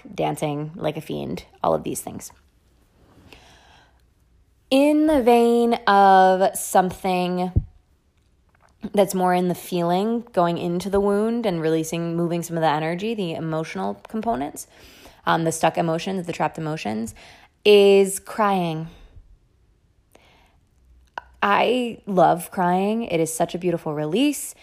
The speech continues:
It is so powerful, and I always feel better after. Now,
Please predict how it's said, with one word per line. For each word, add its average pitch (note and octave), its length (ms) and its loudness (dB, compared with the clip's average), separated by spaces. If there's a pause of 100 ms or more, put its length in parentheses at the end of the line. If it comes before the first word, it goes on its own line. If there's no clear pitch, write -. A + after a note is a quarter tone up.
(200)
It - 60 -8
is E3+ 120 -8
so E3 140 -2
powerful, A3+ 880 0 (260)
and E3 140 -2
I D#3+ 140 -2 (100)
always F#3 600 2
feel F3 220 -2
better F3 240 0
after. F3+ 680 -4 (1200)
Now, G3 460 6